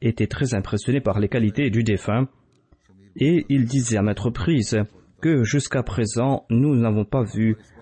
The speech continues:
un patient qui soit aussi patient, qui ait une telle confiance en Dieu. Une fois, le missionnaire a déclaré que lors d'une réunion, il y avait une discussion concernant,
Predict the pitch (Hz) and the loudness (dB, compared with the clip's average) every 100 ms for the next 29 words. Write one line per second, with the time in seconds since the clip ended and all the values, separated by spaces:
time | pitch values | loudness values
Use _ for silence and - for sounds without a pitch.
0 | - - 120 120 113 - 139 139 127 - | -10 -4 0 0 -2 -2 -2 0 0 0
1 | 117 - 120 - 120 - 151 - 107 - | -2 0 -2 0 -2 0 -2 -2 -4 -2
2 | 117 123 139 135 135 - 110 113 117 _ | 0 0 0 0 -4 -4 -2 -2 -4 _
3 | _ - 139 110 139 117 - 107 - 143 | _ -2 0 0 0 -2 -2 -4 -2 -2
4 | 120 113 98 95 78 - - _ _ _ | 0 0 -2 -4 -8 -10 -18 _ _ _
5 | _ - - 101 104 98 95 101 101 98 | _ -20 -20 _ _ -20 -20 -20 _ _
6 | _ 98 117 104 101 95 95 92 92 _ | _ _ _ _ -20 _ _ _ _ _
7 | _ _ _ - 147 - 156 151 - 127 | _ _ _ -2 -2 0 0 0 0 2
8 | 110 110 139 127 113 95 92 - _ _ | 2 2 2 0 2 2 -2 -8 _ _
9 | - 98 87 131 131 98 87 107 156 113 | -8 -4 -2 -2 0 -2 0 0 0 2
10 | 104 139 110 101 101 110 104 135 117 117 | 2 2 0 0 -2 0 0 0 0 2
11 | 156 156 _ _ _ _ 110 151 139 123 | 0 -2 _ _ _ _ -2 0 2 2
12 | 139 175 160 - - 123 113 101 151 - | 2 2 2 -2 -2 2 2 2 -2 -2
13 | 127 - - 180 160 139 135 - 135 120 | -4 -4 -2 -2 0 -2 -2 -2 -2 0
14 | 131 165 | 0 0